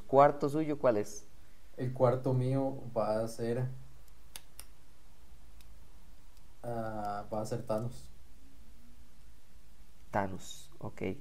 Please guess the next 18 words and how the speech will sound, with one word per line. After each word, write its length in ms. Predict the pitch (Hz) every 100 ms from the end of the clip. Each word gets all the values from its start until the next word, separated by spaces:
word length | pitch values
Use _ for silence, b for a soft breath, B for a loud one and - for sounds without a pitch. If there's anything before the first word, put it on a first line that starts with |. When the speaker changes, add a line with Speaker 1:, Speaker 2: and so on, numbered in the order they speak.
| -
Speaker 1:
El 140 | 101
mío 260 | 104 110 110
cuarto 400 | 120 117 117 113
es 140 | 110
Heisenberg. 540 | 110 110 - 87 82 - - - - - - - - -
Speaker 2:
Ok. 460 | - - 87 - 127
Speaker 1:
El 160 | 104 101
tercero. 520 | - 101 - 117 107 - - - - - - -
Speaker 2:
¿El 100 | 113
tercero 340 | 120 113 123 123
suyo 260 | 127 127
cuál 180 | 123 117
es? 240 | 117 - - - - - - - - - - - - - - - - - b b b b b -
Speaker 1:
El 220 | 113 104
tercero 540 | 110 104 - 135 139
mío 360 | 120 120 131 127 - - -
es 320 | 107 110 107
Magneto. 600 | - 107 101 104 107 -